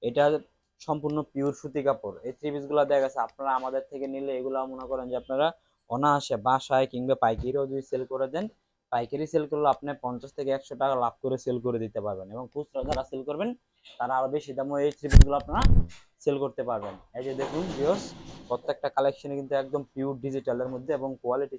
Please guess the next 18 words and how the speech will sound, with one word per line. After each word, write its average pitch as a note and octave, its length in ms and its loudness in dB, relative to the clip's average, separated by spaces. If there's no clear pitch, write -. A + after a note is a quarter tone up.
সম্পূর্ণ A#2+ 280 -10
কাপড় G2+ 260 -6
এবং A#2+ 100 -2
প্রত্যেকটা B2 480 -4
কালেকশনেরই C3+ 580 -2
কালার B2 280 2
থাকবে B2 260 -6
গ্যারান্টি B2 360 -4
পিওর C3 200 -2
সুতির B2+ 340 -8
মধ্যে। G2 220 -12
এটা B2 200 -4
থাকবে B2 240 -2
আড়াই B2 180 0
গজ C3+ 200 -2
সালোয়ার, D3 320 2
আর B2+ 80 -4
যে B2+ 60 -10